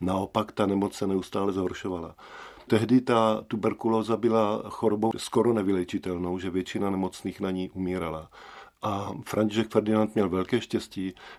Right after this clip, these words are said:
že narazil právě na doktora Eisenmengera, který byl vyhlášeným specialistou na tuto chorobu.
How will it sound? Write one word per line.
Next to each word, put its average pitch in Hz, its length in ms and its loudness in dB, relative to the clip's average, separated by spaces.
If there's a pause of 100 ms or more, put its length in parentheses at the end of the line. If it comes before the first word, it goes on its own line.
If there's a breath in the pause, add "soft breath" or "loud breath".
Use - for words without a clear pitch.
že 101 120 0
narazil 101 440 2
právě 98 340 0
na 95 100 0
doktora 98 460 -2
Eisenmengera, 90 640 -4
který 98 280 0
byl 95 180 0
vyhlášeným 95 680 0
specialistou 90 840 -4 (320 loud breath)
na 90 180 0
tuto 90 260 -2
chorobu. 87 480 -4